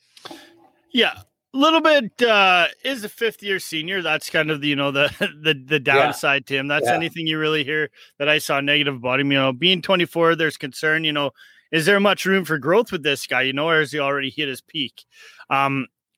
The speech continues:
Speaker 1: but if you watch his
Speaker 2: Speed,
Speaker 1: tape,
Speaker 2: man.
Speaker 1: you,
Speaker 2: Speed
Speaker 1: yeah,
Speaker 2: kills.
Speaker 1: you, that's,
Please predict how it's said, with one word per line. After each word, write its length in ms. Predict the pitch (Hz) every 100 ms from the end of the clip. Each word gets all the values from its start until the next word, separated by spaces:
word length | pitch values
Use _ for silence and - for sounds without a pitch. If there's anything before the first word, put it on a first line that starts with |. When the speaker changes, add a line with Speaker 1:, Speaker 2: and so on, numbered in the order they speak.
| _ _ 156
Speaker 1:
but 180 | 196 160 -
if 160 | 165 -
you 100 | 160
watch 240 | 180 175
his 140 | 190 196
Speaker 2:
Speed, 100 | 170
Speaker 1:
tape, 100 | 190 226
Speaker 2:
man. 160 | 247 240
Speaker 1:
you, 240 | 170 139
Speaker 2:
Speed 100 | 160
Speaker 1:
yeah, 120 | 170
Speaker 2:
kills. 260 | 226 233 170
Speaker 1:
you, 80 | 151
that's, 440 | 160 160 -